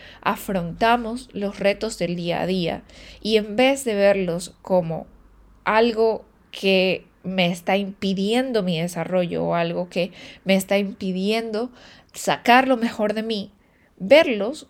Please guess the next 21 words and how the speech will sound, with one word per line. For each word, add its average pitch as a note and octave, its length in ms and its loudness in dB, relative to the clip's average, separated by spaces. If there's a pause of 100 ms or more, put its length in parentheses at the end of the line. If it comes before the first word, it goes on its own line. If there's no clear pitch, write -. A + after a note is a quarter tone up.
(100)
como A#3+ 460 0
lo G3+ 420 4
que D#3+ 160 -4
son, D#3 440 2 (260)
que F3+ 340 4
es E3 300 -6
un F3+ 220 -6
reto C4 360 2
laboral G#3+ 720 2
o E3 340 -2
un G3 200 -2
reto A#3 500 0 (340)
del F#3+ 360 2
día A#3 320 0
a A#3 60 -4
día A#3+ 400 0 (320)
que G3+ 120 2
me F#3+ 140 2
va A3+ 140 4
a C#4+ 100 -2
permitir A3 760 -2